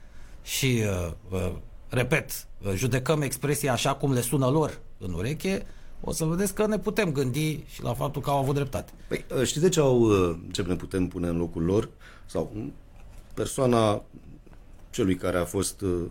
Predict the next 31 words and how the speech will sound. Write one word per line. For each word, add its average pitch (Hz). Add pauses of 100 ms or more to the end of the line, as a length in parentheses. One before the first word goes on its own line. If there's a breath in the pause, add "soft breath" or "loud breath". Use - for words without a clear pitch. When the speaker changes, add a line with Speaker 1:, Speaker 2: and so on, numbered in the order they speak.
(180)
Speaker 2:
la 92
care 98
s-a 92
referit 92 (220)
la 90
negru. 90 (760 loud breath)
Uh, - (840)
știi -
că 240
există 165
o, 156
până 156
la 113 (140)
urmă, 123
ai 123
spus 117
tu -
foarte 104
bine, 127
rasismul 113
a 104
dispărut 101
din 95
sport 104
acum 98
vreo 90
șaizeci, 85
șaptezeci 78
de 73
ani. 110
Speaker 1:
De 110